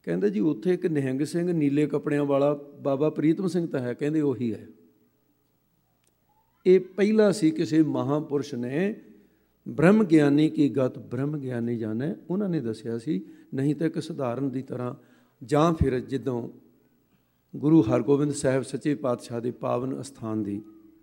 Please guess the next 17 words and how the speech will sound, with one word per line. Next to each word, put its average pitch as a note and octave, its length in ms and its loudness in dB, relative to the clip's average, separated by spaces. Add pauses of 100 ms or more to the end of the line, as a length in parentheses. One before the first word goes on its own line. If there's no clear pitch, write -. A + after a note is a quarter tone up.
(160)
ਗੋਬਿੰਦਗੜ੍ਹ C#3 500 4
ਨੀਂਹ C3+ 220 0
ਪੱਥਰ A#2+ 280 -8
ਰੱਖੇ - 280 -14
ਸੀ, - 180 -20 (1600)
ਖਾਲਸਾ C3+ 420 0
ਮਿੱਲ C3+ 200 -2
ਵਾਲੇ C3+ 220 0
ਖਾਲਸਾ C3 460 -6
ਜੀ, - 180 -12 (2000)
ਸਾਰਾ C#3 360 0
ਇਲਾਕੇ C3 340 -4
ਦੀ C3+ 120 -6
ਸੰਗਤ C3 340 -6
ਸਾਡੀ A#2+ 280 -8
ਇਕੱਠੀ C3+ 320 -10
ਹੋਈ। G#2+ 460 -8